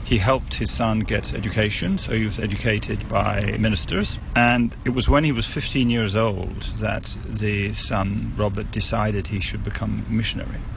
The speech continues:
He was reading missionary magazines, and he was very inspired by what they were doing. So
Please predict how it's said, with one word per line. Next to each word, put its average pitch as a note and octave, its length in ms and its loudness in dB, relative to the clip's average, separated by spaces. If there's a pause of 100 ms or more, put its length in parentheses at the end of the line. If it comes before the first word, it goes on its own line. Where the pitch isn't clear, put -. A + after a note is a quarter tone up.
(920)
He A2 160 4
was G2+ 240 2
reading A2 840 2
missionary G#2 360 2
magazines, G2 720 2
and G2 120 -4
he G2+ 80 0
was G2 180 0
very G2+ 180 0
inspired G#2 520 0
by A2 100 0
what G#2+ 180 -2
they G#2+ 80 0
were F#2+ 120 0
doing. G2+ 380 0 (580)
So G#2+ 560 2